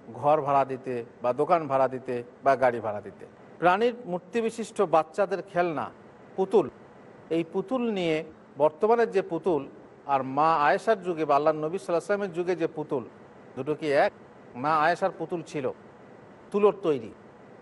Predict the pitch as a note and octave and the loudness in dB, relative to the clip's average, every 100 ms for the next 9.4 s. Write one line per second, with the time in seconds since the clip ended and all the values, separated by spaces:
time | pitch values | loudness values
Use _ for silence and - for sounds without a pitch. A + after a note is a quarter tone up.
0 | - F3+ G#3 A3 G3 F#3+ B3+ A3 G3+ A3+ | -10 0 2 0 -6 -4 0 0 -2 -10
1 | - - - - C3 F3+ A3 A3+ B3 G3+ | -20 -20 -20 -20 0 4 4 2 0 2
2 | F#3+ A3+ G#3 G3+ F#3+ F3+ E3 D#3+ D#3+ D#3+ | 2 2 2 0 -6 0 2 2 2 -2
3 | - - - - - - - A3 G#3+ G#3+ | -4 -14 -20 -20 -20 -20 -2 4 4 4
4 | G#3 E3+ F3 F#3 F3+ D#3 D3 C#3+ A#3 C#4 | 2 2 4 4 4 2 -6 -6 -8 -8
5 | F3+ F3 D#3 D3+ - - C#3+ E3 D3+ C3 | -2 2 2 0 -8 -8 0 2 2 2
6 | F#3 G#3+ A#3+ G#3+ F#3+ F#3+ F#3 G3+ B3 G4 | 0 0 0 2 2 -2 -2 -4 -6 -4
7 | G3 F3+ F#3 E3+ D#3 C#3 C3 D#3+ D#4 - | -2 0 -2 -2 -4 -4 2 4 2 -4
8 | - B2+ B2+ F#2+ - - - - - - | -4 2 2 0 -12 -20 -20 -20 -20 -20
9 | - F#3 E3+ | -8 -8 -6